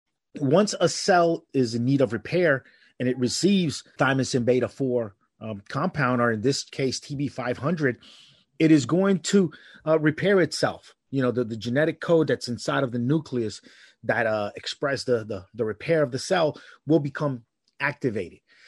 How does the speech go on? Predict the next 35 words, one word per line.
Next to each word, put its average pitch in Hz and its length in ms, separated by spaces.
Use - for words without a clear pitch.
Now, 160 240
T 247 160
B 262 120
five 226 280
hundred 214 400
we 180 100
know 170 200
works 147 560
just 151 360
as 120 140
well 139 440
as, 120 340
as 110 160
thymosin 131 460
beta 120 220
four, 139 340
but 127 160
they're 143 100
not 208 220
identical. 147 640
Thymosin 202 360
beta 170 200
four 190 340
has 151 300
a 127 160
forty-three 156 500
amino 139 420
acid 131 300
chain. 170 440
And 156 100
then 233 140
over 190 180
time, 170 340
scientists 165 480
experimented 139 840